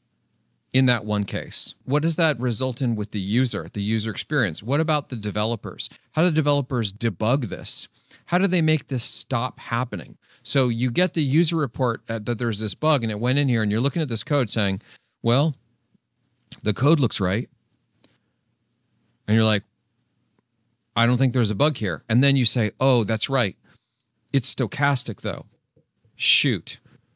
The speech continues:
That's right. We used a stochastic system. And so once in a while, right could be false and go in here." Well, Bob, I guess we gotta deal with that. That's what you have.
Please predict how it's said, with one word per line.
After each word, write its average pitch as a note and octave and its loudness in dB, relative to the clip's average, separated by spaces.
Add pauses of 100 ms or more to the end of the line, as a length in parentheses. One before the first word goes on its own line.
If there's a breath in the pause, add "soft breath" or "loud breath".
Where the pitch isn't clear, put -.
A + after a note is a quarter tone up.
(220)
That's B2 2
right. G2+ 0
We A#2+ 2
used C#3 4
a D3+ 4
stochastic C3+ -2
system. A2+ -2 (500 soft breath)
And A#2 -2
so C3 4
once D3 2
in D#3+ 2
a C#3 4
while, A2+ 0 (640)
right C#3 2
could B2+ -2
be G#2+ -2
false G#2+ -2
and G#2+ 0
go G#2 0
in G2 -2
here." F2+ -8 (1200)
Well, C3 4
Bob, C3 2 (720)
I A2 0
guess A#2 0
we B2+ -2
gotta G#2 2
deal F#2+ -2
with E2+ -8
that. D#2 -10 (880)
That's G2+ -2
what A2+ 0
you A#2 2
have. D3+ -2